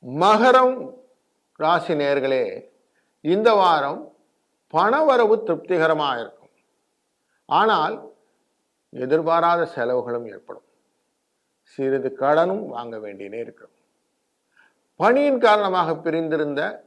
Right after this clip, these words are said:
கணவன் மனைவி ஒன்று சேரும் வாய்ப்பு இந்த வாரத்திலே உண்டு. கடன்கள் விஷயத்திலே சற்று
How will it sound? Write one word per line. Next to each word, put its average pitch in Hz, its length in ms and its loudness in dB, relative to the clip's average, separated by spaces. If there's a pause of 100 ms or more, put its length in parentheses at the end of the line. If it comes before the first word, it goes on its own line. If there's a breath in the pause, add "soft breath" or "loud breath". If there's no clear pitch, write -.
கணவன் 151 680 -4
மனைவி 123 640 -10
ஒன்று 151 360 -8
சேரும் 127 400 -4
வாய்ப்பு 107 460 -16 (180)
இந்த 120 280 -10
வாரத்திலே 107 680 -10 (140)
உண்டு. 107 320 -20 (1300)
கடன்கள் 185 640 2
விஷயத்திலே 151 600 -6
சற்று - 800 -10